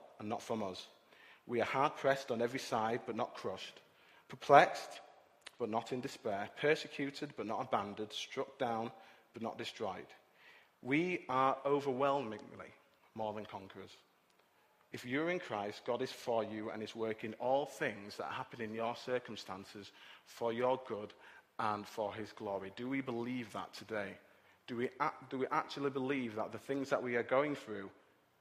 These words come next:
could be worked out for our good in the end, even if it, uh, you know, ends in death? What are you going through in your life today? Do you feel beaten down and crushed?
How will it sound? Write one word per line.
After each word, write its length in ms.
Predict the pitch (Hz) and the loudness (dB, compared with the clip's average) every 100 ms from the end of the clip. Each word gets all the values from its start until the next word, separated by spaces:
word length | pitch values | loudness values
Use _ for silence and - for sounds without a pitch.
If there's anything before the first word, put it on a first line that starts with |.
| _ _ | _ _
could 300 | - - 139 | -6 -2 0
be 80 | 135 | 0
worked 340 | 123 131 - 135 | 4 4 4 -2
out 160 | 117 | -2
for 80 | 113 | -2
our 160 | 110 107 | -2 -4
good 180 | 117 | -4
in 100 | 117 | -4
the 100 | 110 | -2
end, 240 | 107 127 151 - - _ _ _ _ _ | -2 -4 -8 -16 -20 _ _ _ _ _
even 300 | 131 135 131 | -2 -2 0
if 140 | 131 135 | -2 -2
it, 280 | 120 - - | -6 -8 0
uh, 220 | 123 120 120 - - - _ _ - | 0 2 -4 -12 -20 -20 _ _ -8
you 80 | 117 | -4
know, 180 | 107 - | -4 -4
ends 240 | 123 120 113 | -6 -4 -6
in 140 | 113 | -4
death? 260 | 110 131 - - - _ _ _ _ _ _ _ _ _ _ _ _ _ _ _ _ _ _ _ - _ - _ _ _ _ _ _ _ _ | -2 -4 -8 -18 -20 _ _ _ _ _ _ _ _ _ _ _ _ _ _ _ _ _ _ _ -20 _ -20 _ _ _ _ _ _ _ _
What 140 | 151 160 | 4 4
are 40 | |
you 60 | 151 | 6
going 160 | 147 | 4
through 180 | 135 135 | 2 0
in 80 | 120 | 2
your 140 | 113 | 0
life 220 | 110 107 | 0 -4
today? 300 | - 101 95 90 - _ _ _ _ _ _ _ _ | -6 -6 -6 -8 -20 _ _ _ _ _ _ _ _
Do 80 | 139 | -8
you 60 | |
feel 180 | - 143 | 2 2
beaten 360 | 135 120 - 110 | 2 -4 -4 -2
down 180 | 107 | -2
and 120 | 104 - | -2 -8
crushed? 340 | 101 107 - | -10 -10 -12